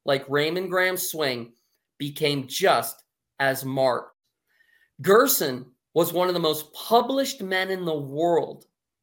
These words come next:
leading up to that point. When it became known that he was treating advanced cancer and was exposing it at, before the government, he became a marked man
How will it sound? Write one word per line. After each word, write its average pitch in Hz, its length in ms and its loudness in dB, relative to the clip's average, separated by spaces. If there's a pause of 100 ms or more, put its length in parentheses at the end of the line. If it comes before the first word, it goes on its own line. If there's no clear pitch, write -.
(260)
leading 175 440 -2
up 165 200 0
to 160 140 -4
that 135 300 0
point. 117 320 -8 (880)
When 185 220 4
it 233 160 6
became 240 500 2
known 196 460 0 (640)
that 156 220 4
he 196 120 -6
was 208 200 -4
treating 208 460 -4
advanced 170 460 -2
cancer 156 540 -6 (880)
and 156 320 4 (300)
was 160 240 8
exposing 196 800 6
it - 240 -14 (580)
at, 151 320 2
before 170 400 0
the 170 80 -2
government, 165 540 2 (1040)
he 208 180 0
became 208 460 0
a 147 40 2
marked 175 460 0
man 160 480 -4